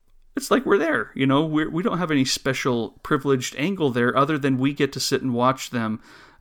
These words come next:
um, interact and how they're the focus, not this intense <laughs> game of, of cards or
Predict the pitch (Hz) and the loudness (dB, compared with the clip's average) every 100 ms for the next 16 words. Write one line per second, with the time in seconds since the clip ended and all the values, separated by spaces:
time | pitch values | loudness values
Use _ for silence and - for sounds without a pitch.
0 | 123 117 113 135 135 120 123 113 - 113 | 2 2 4 2 4 4 2 0 -4 -4
1 | 110 120 113 110 139 160 123 - 107 104 | -2 -2 -2 0 4 4 2 -2 -6 -4
2 | - - - 123 120 117 120 - 113 - | -8 -8 -2 2 0 0 -4 -2 -4 -2
3 | 123 - - - 135 110 - - 120 - | -2 -2 -2 2 2 0 -8 -4 -4 -4
4 | - 123 127 104 104 104 110 107 | -6 -2 0 -2 -4 -8 -8 -8